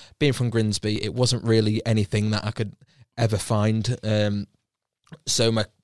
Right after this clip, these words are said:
craft beer journey sort of reset itself. So I found myself in Wetherspoons one day with my friends drinking the same old lager, um, and I said, "Look, I'm really, really fed up with this. I'm gonna go to the bar,"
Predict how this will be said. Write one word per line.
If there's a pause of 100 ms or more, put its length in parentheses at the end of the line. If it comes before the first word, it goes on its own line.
craft
beer
journey
sort
of
reset
itself. (300)
So
I
found
myself
in
Wetherspoons
one
day (240)
with
my
friends
drinking
the
same
old (240)
lager, (580)
um,
and
I
said,
"Look,
I'm
really,
really
fed
up
with
this.
I'm
gonna
go
to
the
bar,"